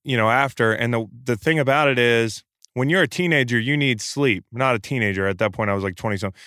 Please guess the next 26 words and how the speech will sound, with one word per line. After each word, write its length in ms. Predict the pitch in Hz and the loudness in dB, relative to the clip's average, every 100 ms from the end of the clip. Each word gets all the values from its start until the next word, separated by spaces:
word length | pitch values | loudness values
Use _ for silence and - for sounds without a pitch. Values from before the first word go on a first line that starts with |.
| - | -10
But 80 | 131 | -2
when 120 | 143 | 2
you're 100 | 180 | 2
a 40 | 135 | 2
college 420 | 170 156 139 - | 2 2 2 0
kid, 200 | 139 110 | -2 0
you 100 | 117 | -2
need 220 | 120 107 | -2 -2
sleep. 380 | - 156 135 104 | -4 -2 -2 0
Like, 180 | 107 95 | -2 0
you 120 | 135 | -4
can't 240 | 160 135 | 0 0
go 100 | 131 | 2
out 140 | 120 104 | 2 2
drinking 320 | 127 131 120 | -2 0 -2
and 80 | 107 | 0
get 160 | 104 | -2
six 260 | - 113 - | 0 -4 0
hours. 380 | 113 104 92 90 | 2 4 2 0
That's 200 | 113 - | -2 -2
just 160 | 113 | -4
not 200 | 123 113 | 0 0
the 80 | 107 | 0
way 140 | 104 | 2
it 100 | 98 | 2
works 420 | 95 107 92 - | 2 2 0 -6